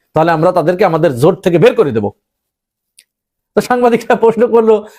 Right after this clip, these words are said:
যে জোট তো জামাতের নেতৃত্বেই হচ্ছে, আপনি তাকে কিভাবে বের করে দেবেন?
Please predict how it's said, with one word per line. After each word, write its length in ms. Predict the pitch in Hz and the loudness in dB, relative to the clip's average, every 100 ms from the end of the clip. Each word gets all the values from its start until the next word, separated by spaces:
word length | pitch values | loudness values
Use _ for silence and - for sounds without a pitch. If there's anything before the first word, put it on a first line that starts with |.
| _ | _
যে 100 | 196 | 0
জোট 220 | 156 233 240 | 2 2 2
তো 80 | 254 | 0
জামাতের 380 | 202 220 214 220 | 2 0 0 0
নেতৃত্বেই 520 | 202 202 202 165 208 | 0 0 -2 0 0
হচ্ছে, 240 | 160 160 180 | 0 0 0
আপনি 200 | 180 196 | -2 -2
তাকে 220 | 185 190 202 | -2 0 0
কিভাবে 320 | 190 170 160 | 0 0 2
বের 160 | 143 139 | 0 0
করে 140 | 139 | -2
দেবেন? 180 | 131 | -2